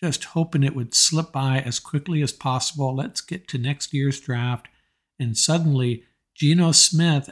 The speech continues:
outplaying Russell Wilson. That doesn't surprise me, actually. But Geno Smith, right now the fifth highest Q B R,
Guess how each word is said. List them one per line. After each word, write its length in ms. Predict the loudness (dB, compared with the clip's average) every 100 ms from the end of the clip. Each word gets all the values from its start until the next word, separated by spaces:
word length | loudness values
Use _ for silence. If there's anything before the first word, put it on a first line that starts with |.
| -8
outplaying 640 | -8 -6 -2 2 2 0
Russell 380 | -2 0 -2 0
Wilson. 540 | 0 0 -2 -4 -6 _ _ _
That 160 | -8 -8
doesn't 320 | -6 -6 -2
surprise 580 | -4 -4 -8 -6 -6 -6
me, 240 | -4 -6 -6
actually. 580 | -6 -6 -6 -4 -4 _ _ _ -8
But 120 | -4
Geno 260 | 2 2 2
Smith, 560 | 2 2 2 0 -4 _ _
right 180 | -6 0
now 220 | 2 2
the 280 | 2 -2 -4 _
fifth 280 | -2 -2 0
highest 560 | -2 0 2 0 -2 -2
Q 200 | 0 2
B 200 | 2 2
R, 480 | 0 0 0 -4